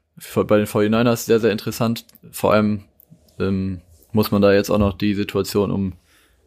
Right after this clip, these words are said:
Brandon Ayuk und Deebo Samuel im Auge haben, wo es ja jetzt auch zuletzt immer mehr Gerüchte gegeben hat, dass da wohl vielleicht ein Trade sich anbahnen könnte.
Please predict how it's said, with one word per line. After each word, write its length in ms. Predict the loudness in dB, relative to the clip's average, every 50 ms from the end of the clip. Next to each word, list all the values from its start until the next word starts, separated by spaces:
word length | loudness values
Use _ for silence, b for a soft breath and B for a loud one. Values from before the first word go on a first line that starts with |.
| _ _
Brandon 300 | 0 2 2 2 2 2
Ayuk 260 | 2 0 0 0 -2
und 160 | -2 -4 -4 -2
Deebo 180 | -2 -2 -2
Samuel 400 | -2 0 0 2 2 2 2 2
im 140 | 2 2 2
Auge 240 | 2 2 2 2 2
haben, 180 | 0 0 0
wo 80 | 0 -2
es 120 | -2 0
ja 60 | 0 0
jetzt 140 | 0 2
auch 160 | 0 0 0 0
zuletzt 400 | -2 0 0 0 0 -2 -4 -4
immer 160 | -2 0 0
mehr 160 | 0 0 -2
Gerüchte 380 | 0 0 -2 -2 0 -2 -4 -2
gegeben 280 | 0 0 0 0 0
hat, 160 | -4 -2 -2
dass 140 | -2 -4 -2
da 180 | 0 0 0 2
wohl 260 | 2 0 0 0 -2
vielleicht 380 | -2 0 0 0 0 0 -2 -4
ein 220 | -4 -4 -2 -4
Trade 300 | -4 0 2 2 2 2 0 -4
sich 220 | -6 -6 -4 -2
anbahnen 420 | 0 0 2 2 2 2 2 0 -2
könnte. 480 | 0 2 2 2 2 0 -2 -2 -2